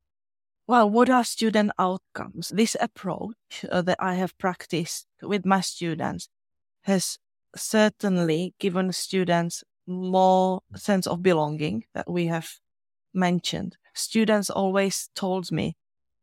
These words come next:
that they really appreciated being treated like a human. They really appreciated being, uh, given the opportunity to give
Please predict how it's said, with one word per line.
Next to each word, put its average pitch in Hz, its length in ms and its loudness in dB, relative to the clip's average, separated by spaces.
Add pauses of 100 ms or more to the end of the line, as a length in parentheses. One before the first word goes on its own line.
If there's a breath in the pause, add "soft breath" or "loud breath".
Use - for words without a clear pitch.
(480)
that 190 240 2
they 214 180 6
really 208 300 4
appreciated 180 920 0
being 185 300 0
treated 190 400 -2
like 175 220 4
a 175 60 -4
human. 170 520 -4 (880)
They 190 220 2
really 214 360 4
appreciated 190 720 0
being, 190 320 2 (440)
uh, 143 200 0
given 196 320 0
the 190 80 4
opportunity 180 920 0
to 175 520 0 (440)
give 208 180 4